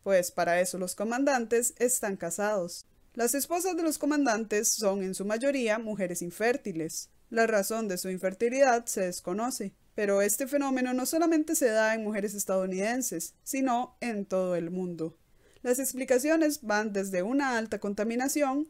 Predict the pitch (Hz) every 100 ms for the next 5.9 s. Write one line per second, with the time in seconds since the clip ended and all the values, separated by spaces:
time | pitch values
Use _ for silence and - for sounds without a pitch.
0 | _ _ _ - 208 214 208 190 196 220
1 | 233 196 190 190 180 175 175 185 208 -
2 | 269 254 196 - 196 190 165 202 233 233
3 | 202 202 202 285 277 220 196 202 214 247
4 | 269 247 220 226 269 - - - - 247
5 | 220 220 254 254 285 233 - 233 226